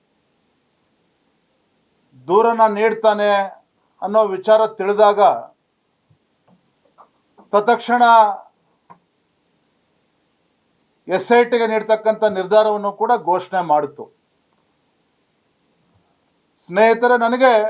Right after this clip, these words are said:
ನಮ್ಮ ರಾಜ್ಯದ ಮುಖ್ಯಮಂತ್ರಿಗಳಿಗೆ, ಸಿದ್ದರಾಮಯ್ಯನವರಿಗೆ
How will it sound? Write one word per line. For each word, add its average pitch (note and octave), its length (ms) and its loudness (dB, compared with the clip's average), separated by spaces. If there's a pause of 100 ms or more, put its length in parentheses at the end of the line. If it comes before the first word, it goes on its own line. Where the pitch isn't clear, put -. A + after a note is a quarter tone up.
(2000)
ನಮ್ಮ A3+ 200 0
ರಾಜ್ಯದ G#3+ 480 0
ಮುಖ್ಯಮಂತ್ರಿಗಳಿಗೆ, A3+ 1160 -2
ಸಿದ್ದರಾಮಯ್ಯನವರಿಗೆ G#3+ 1300 0